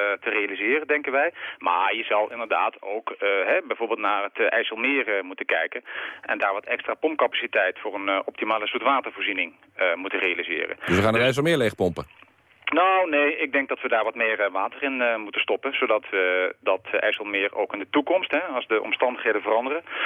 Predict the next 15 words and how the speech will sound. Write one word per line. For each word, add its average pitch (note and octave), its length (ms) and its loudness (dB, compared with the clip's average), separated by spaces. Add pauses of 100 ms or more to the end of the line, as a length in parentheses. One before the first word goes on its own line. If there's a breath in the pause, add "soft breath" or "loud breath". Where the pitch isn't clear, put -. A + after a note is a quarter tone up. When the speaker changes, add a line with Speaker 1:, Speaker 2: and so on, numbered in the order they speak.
(180 loud breath)
Speaker 1:
als B2 220 2
zoetwaterreservoir G#2+ 880 2
kunnen G2 420 -4
blijven F2+ 260 0
gebruiken F2 480 0
voor E2+ 280 -4
landbouw, F#2 520 2 (200)
industrie, F#2 600 -2
drinkwater F#2 560 0
en, F#2 320 -4 (220)
eh, F2+ 200 0
tal F#2 160 2
van F#2+ 140 -4
andere F2 460 0
gebruiksfuncties. - 840 -2